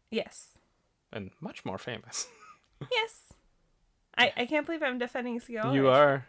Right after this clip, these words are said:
Speaker 2: You
Speaker 1: But
Speaker 2: love
Speaker 1: he,
Speaker 2: yourself some
Speaker 1: you know,
Speaker 2: Skeet.
Speaker 1: he's on Riverdale. That's a hit
Speaker 2: Mm.
Speaker 1: show.
Speaker 2: Yes,
Speaker 1: So
Speaker 2: it is.
Speaker 1: give the guy some credit.
Speaker 2: Okay.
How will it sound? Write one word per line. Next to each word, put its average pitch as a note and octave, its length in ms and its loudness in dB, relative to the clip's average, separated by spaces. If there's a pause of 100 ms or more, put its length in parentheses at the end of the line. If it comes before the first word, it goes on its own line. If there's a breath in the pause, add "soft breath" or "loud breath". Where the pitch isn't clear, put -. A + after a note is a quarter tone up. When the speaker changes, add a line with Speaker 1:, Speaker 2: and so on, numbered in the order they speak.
(120)
Speaker 2:
You B2+ 260 -2
Speaker 1:
But B2 120 2
Speaker 2:
love B2 140 4
Speaker 1:
he, C3+ 80 2
Speaker 2:
yourself C3+ 380 0
some D3 160 -10
Speaker 1:
you D#4 100 -4
know, A3 200 -2
Speaker 2:
Skeet. D4 100 -8 (220)
Speaker 1:
he's D#4+ 160 -10
on E4+ 120 -6
Riverdale. G3+ 640 -2
That's - 160 -12
a D4 60 -6
hit E3+ 160 -6
Speaker 2:
Mm. D3 40 -16
Speaker 1:
show. A3 300 -10 (160)
Speaker 2:
Yes, G#3+ 140 -6
Speaker 1:
So B3 80 -6
Speaker 2:
it A#3+ 80 -4
is. G#3 200 -8
Speaker 1:
give D4 140 -10
the D#4 80 -10
guy D#4 160 -2 (180)
some D4+ 200 -12
credit. C#4 320 -2 (500)
Speaker 2:
Okay. G3+ 220 -14